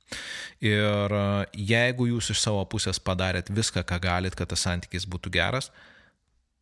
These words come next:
taip ir yra. Palikite tai. Ta prasme, tegu kita pusė irgi išsprendžia savo dalį. Tada ką galima padaryti dar? Na, suprasti, kad santykis, pavyzdžiui, su vienu iš tėvų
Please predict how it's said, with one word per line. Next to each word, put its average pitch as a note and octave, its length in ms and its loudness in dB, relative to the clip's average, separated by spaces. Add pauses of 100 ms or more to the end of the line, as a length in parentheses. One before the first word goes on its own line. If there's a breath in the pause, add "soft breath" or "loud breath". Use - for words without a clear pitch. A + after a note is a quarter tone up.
(440)
taip G2+ 240 2
ir C#3 140 0
yra. C#3 160 2 (400)
Palikite A2 480 2
tai. E2 220 -4 (180)
Ta - 160 -8
prasme, - 220 -2 (100)
tegu G#2+ 240 2
kita B2+ 240 4
pusė C#3 320 0
irgi C3 160 -2
išsprendžia A#2+ 560 0
savo A2 320 2
dalį. F2 380 -2 (180)
Tada A2+ 240 4 (560)
ką C3 300 2
galima A#2+ 420 2
padaryti A#2 480 2
dar? A2 300 2 (100)
Na, G#2+ 220 -2 (100)
suprasti, C3+ 480 0
kad - 300 -2 (100)
santykis, A#2+ 640 0
pavyzdžiui, G2+ 560 2
su - 240 -2 (240)
vienu A2+ 540 0
iš - 160 0
tėvų G#2+ 400 2